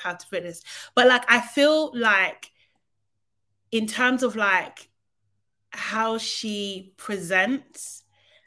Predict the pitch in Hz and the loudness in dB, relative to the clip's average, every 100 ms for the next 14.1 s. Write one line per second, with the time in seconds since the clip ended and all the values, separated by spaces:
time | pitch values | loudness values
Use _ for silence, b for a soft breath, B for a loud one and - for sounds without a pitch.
0 | _ 208 202 190 190 185 185 - - 214 | _ 2 2 2 0 -4 -8 -10 -2 -2
1 | 202 - 208 190 190 202 214 214 196 202 | -2 -6 -6 -4 -2 -2 -4 -4 -6 -6
2 | 190 - 190 180 - 180 196 - 247 262 | -12 -10 -10 -8 -6 -6 -6 -2 0 2
3 | 285 B B B 202 208 208 202 233 208 | 0 B B B 0 2 0 -6 -4 -6
4 | - 202 190 185 175 151 170 175 170 165 | -6 -6 -4 -6 -6 -6 -6 -6 -6 -6
5 | - 170 156 110 165 185 185 185 185 - | -8 -8 -8 -8 -12 -8 -6 -4 -6 -8
6 | 170 170 170 - - 214 185 165 156 151 | -6 -6 -6 -6 -6 -6 -6 -6 -8 -2
7 | 190 185 196 202 226 240 b b 190 190 | 2 2 2 0 -2 -6 b b -2 0
8 | 190 185 175 175 175 180 180 170 160 139 | 2 0 -2 -2 -2 -4 -4 -4 -6 -10
9 | - - 180 180 170 196 254 - B B | -10 -10 -8 -4 0 2 0 -6 B B
10 | - 196 190 196 190 - - - _ _ | 0 2 2 -2 -4 -4 -8 -10 _ _
11 | - - 220 220 214 214 202 202 196 190 | -14 -2 2 2 2 0 -2 -4 -4 -8
12 | 175 170 165 170 _ - 196 202 196 185 | -6 -6 -6 -8 _ -8 -4 -2 -2 -2
13 | 180 185 185 - 175 185 202 - 277 277 | -4 -4 -4 -4 -6 -4 -4 0 2 2